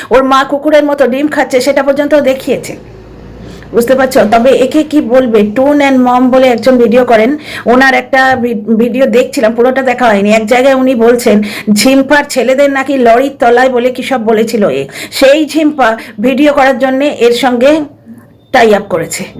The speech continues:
এই যে got up set up বলে না, এদের মধ্যে এর সঙ্গে এবং ওই জাস্টের মনে হচ্ছে, ভিডিও দেখে মনে হচ্ছে একটা, আহ, সমঝোতা হয়েছে।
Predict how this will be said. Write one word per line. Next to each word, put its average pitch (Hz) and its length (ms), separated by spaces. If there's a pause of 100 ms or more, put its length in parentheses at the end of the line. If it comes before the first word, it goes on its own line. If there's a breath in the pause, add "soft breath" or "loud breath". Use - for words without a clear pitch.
(220 loud breath)
এই 196 80
যে 214 100
got 240 300
up 294 260
set 262 120
up 262 100
বলে 233 320
না, 277 140
এদের 247 280
মধ্যে 247 260
এর 247 220
সঙ্গে 269 440
এবং 240 320
ওই 226 360 (260)
জাস্টের 240 540 (460 loud breath)
মনে 247 320
হচ্ছে, 269 220
ভিডিও 247 280
দেখে 277 200
মনে 247 240
হচ্ছে 262 220
একটা, 254 380
আহ, 302 120 (1160)
সমঝোতা 277 580
হয়েছে। 185 300